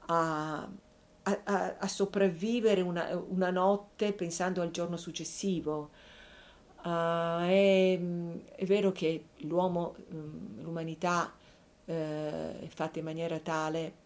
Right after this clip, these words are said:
perché possa abituarsi a tutto e, e, e, e tante volte discende, scende, scende, scende negli inferi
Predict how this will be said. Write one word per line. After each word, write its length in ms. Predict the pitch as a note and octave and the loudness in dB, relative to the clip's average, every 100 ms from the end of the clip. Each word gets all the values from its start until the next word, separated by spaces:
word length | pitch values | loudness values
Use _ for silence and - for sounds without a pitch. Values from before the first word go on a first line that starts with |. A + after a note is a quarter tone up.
| _ | _
perché 240 | - D#3+ E3 | -12 -8 -6
possa 260 | E3 - | -4 -4
abituarsi 480 | D#3 D#3 E3 D#3 - | -4 -2 0 0 -4
a 40 | |
tutto 580 | D3+ E3 D#3+ - D#3+ D3+ - - - _ _ | -8 -8 -10 -4 -4 -4 -12 -20 -20 _ _
e, 80 | - | -4
e, 260 | - - F3 | -4 0 0
e, 520 | D#3 E3 E3 D#3+ D#3+ | 0 0 -2 -2 -4
e 60 | E3 | -4
tante 300 | E3+ E3 F3 | -4 -2 -2
volte 460 | E3+ E3+ E3+ E3+ D#3 | 0 0 0 0 0
discende, 480 | D#3+ - E3+ E3 | 0 0 0 -2
scende, 360 | D#3+ E3 E3 E3 | -2 -2 -2 -4
scende, 360 | E3 E3 E3 E3 | -2 -2 -2 -2
scende 380 | - E3+ E3 | 0 0 0
negli 360 | E3+ E3+ E3+ F3 | -2 -2 -2 2
inferi 600 | F#3+ F#3+ - E3+ D#3+ D#3 | 4 2 2 2 2 -2